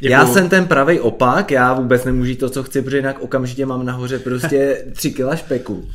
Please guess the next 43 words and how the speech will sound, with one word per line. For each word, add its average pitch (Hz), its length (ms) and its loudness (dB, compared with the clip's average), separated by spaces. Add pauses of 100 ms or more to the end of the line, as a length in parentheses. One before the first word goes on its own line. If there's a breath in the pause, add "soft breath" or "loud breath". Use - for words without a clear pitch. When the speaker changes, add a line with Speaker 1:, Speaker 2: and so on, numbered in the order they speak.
(160)
Speaker 2:
Takže 131 220 2
já 110 100 4
si - 100 -4
to 123 80 0
musím 139 240 0
hlídat. 101 420 -4 (680 loud breath)
A 123 140 0
řekl 139 180 0
bych, 151 140 0
že 180 220 4
hodně 147 360 0
z 135 60 -6
vás 139 420 0
má 139 300 0
velmi 120 260 0
podobný 131 400 -2
problém, 104 600 -2 (840 loud breath)
ale 117 220 4
nebuďte 123 340 2
z - 60 -6
toho 135 160 4
smutný, 127 440 -6
protože 117 360 -4
to 120 80 -2
má 123 140 0
většina 113 520 -4 (280 loud breath)
a 113 60 -4
většina 117 340 0
z 113 60 -6
nás 107 200 -4
prostě 120 320 -2
musí 117 520 -2 (280 loud breath)
trošku 117 300 -2
tu 117 100 -4
stravu 110 320 2
drtit 104 500 -2
a 107 40 -6
ono 98 180 -6
je 98 60 -6
to 107 120 -8
dobrý 101 360 -6
z 98 60 -12
hlediska 98 680 -8